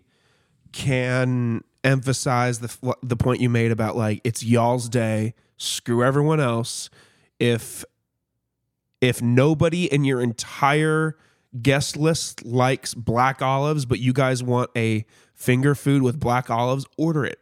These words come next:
It's your day. Who gives a shit? If, if you're ordering little Caesars Pizza to cater it. If everyone hates Little Caesars,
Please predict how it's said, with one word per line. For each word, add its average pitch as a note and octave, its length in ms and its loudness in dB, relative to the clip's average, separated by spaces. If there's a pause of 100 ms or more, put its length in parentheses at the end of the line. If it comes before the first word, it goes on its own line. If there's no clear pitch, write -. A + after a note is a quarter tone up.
(100)
It's - 220 -2
your C#3 400 2
day. A#2+ 380 -2
Who F3 120 0
gives C#3+ 280 -2
a B2+ 80 0
shit? - 320 -6 (260)
If, B2 220 0 (420)
if B2 140 -2
you're D3+ 200 4
ordering D#3 600 0 (360)
little D#3+ 260 4
Caesars D#3+ 440 -2
Pizza D#3+ 340 2
to C#3 80 2
cater D#3 400 0
it. B2 220 -2 (200)
If B2 140 0
everyone D3+ 340 2
hates D#3 220 0
Little C#3 140 0
Caesars, D#3 440 -2